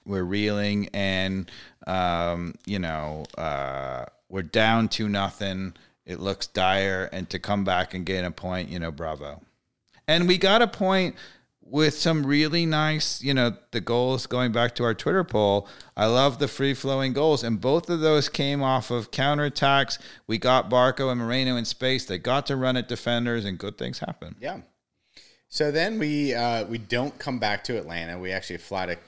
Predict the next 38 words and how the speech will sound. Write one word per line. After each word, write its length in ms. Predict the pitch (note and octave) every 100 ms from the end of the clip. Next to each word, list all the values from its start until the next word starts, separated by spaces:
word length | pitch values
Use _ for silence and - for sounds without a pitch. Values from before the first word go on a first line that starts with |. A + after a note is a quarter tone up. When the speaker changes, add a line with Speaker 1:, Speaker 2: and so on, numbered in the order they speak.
| _ _
Speaker 2:
Columbus. 540 | - E2+ F#2 G2 F#2
Speaker 1:
Directly 500 | E2+ E2+ F#2 - G2+
to 140 | - F#2+
Columbus. 500 | - F2+ F#2 - E2
Speaker 2:
Ohio. 1000 | D2+ - - - F#2 D#2+ C#2 A1+ A1 - _ _ _
Speaker 1:
Right, 260 | F2 F#2+ -
for 140 | G2
their 140 | F2+ F2+
new 180 | G2
stadium, 560 | G2 - A2 B2 B1+ C#2 _ _
which 160 | G2
is 140 | - F#2
nice. 320 | G#2 F3 -
Speaker 2:
That 80 | C3+
was, 140 | C#3+ -
uh, 40 | -
is, 260 | G2+ G#2+ - B2
it 160 | A2+ A#2
was 120 | B2
in 60 |
a 80 | C3
new 160 | C#3 C#3+
stadium. 460 | - D3+ C#3 D#2 D2+
Speaker 1:
Yeah, 140 | A#2 A2+
Speaker 2:
Yeah. 40 |
Speaker 1:
Columbus 400 | - G#2 A#2 B2+
built 240 | - B2 -
a 80 | A2+
new, 120 | -
so 180 | - A#2
Columbus 520 | B2+ C3+ F3 E3 -
built 460 | - B2 C3+ B2 -
the 120 | G2
very 500 | - G#2+ G#2+ A2+ A2+
first 500 | - G#2+ G#2+ - -
ever 580 | F#2+ G2+ F2 F2 F#2+ G2+ - - _
soccer-only 840 | - - G#2 - G#2+ - G2+ G2 F#2
stadium 600 | - F#2 F2+ D#2+ F2 G2+